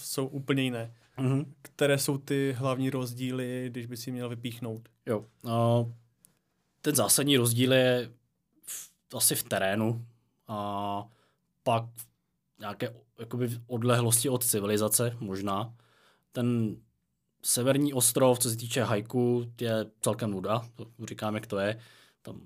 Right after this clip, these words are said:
Speaker 2: většinu času jde člověk skrz farmlands, jako v lesích, kde žádné velké výhledy nejsou. Na nějaký pořádný kopec se člověk dostane vlastně až jako za Hamiltonem, což je jako víc než,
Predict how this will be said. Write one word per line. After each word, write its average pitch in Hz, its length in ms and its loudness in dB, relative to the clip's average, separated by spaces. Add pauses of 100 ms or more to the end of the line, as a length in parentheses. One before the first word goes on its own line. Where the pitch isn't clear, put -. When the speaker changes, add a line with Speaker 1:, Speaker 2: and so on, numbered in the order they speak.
Speaker 2:
většinu 107 360 -2
času - 280 -2
jde 104 100 0
člověk 104 520 -4
skrz - 280 -4
farmlands, 101 1040 -2 (520)
jako 90 180 -20
v 90 80 -16
lesích, 101 500 -4
kde 95 220 -8 (880)
žádné 98 240 -14
velké 98 240 -8
výhledy 104 300 -2
nejsou. 104 500 -4 (440)
Na 92 260 -8 (360)
nějaký - 240 -12
pořádný 104 420 0
kopec 98 340 -6
se 95 100 -8
člověk 98 220 -8
dostane 101 380 -4
vlastně 98 300 -6
až - 400 -10
jako - 200 -14
za 95 100 -8
Hamiltonem, 98 600 -8
což - 280 -18
je 98 60 -20 (100)
jako - 160 -20 (100)
víc - 180 -6
než, - 200 -16